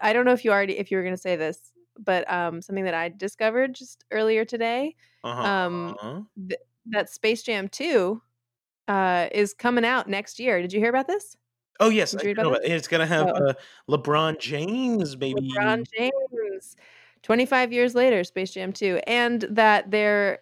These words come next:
Speaker 1: after this became such a success, they were trying to make a Space Jam Two pretty much right away.
Speaker 2: Mm-hmm.
Speaker 1: Um, and did you see all the things that they, <laughs> the, that they were trying to pitch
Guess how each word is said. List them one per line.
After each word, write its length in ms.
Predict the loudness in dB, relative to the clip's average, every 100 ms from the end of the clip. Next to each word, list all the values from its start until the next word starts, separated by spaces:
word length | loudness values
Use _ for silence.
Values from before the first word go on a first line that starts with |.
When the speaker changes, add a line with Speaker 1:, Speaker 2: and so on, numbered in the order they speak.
| -4
Speaker 1:
after 400 | 0 0 0 -2
this 160 | -2 -6
became 420 | -8 -8 -6 -6
such 220 | -10 -14
a 40 | -16
success, 840 | -16 -20 -8 -2 0 -2 -8 -14 -4
they 140 | -2
were 120 | -2
trying 480 | -4 -4 -4 -4 -6
to 120 | -8 -6
make 240 | -6 -6
a 40 |
Space 320 | -10 -8 -10 -8
Jam 240 | -10 -10
Two 240 | -8 -8
pretty 240 | -6 -4 -2
much 240 | -4 -4
right 180 | -4 -2
away. 460 | 0 0 -2 -6 -12
Speaker 2:
Mm-hmm. 380 | -12 -10 -10 -4
Speaker 1:
Um, 460 | 0 0 -2 -6 -14 _ _ _
and 320 | -6 -4 -4
did 160 | -8 -10
you 80 | -12
see 300 | -14 -2 2
all 180 | 4 4
the 140 | 0
things 320 | -4 -4 -4
that 120 | -6 -6
they, 340 | -4 -4 -6 -10 _
<laughs> 220 | _ -8
the, 520 | 0 0 2 4 4 6
that 220 | 4 4
they 180 | 0 0
were 140 | 0
trying 420 | 0 0 2 0 -4
to 60 | -6
pitch 460 | -4 -4 -6 -14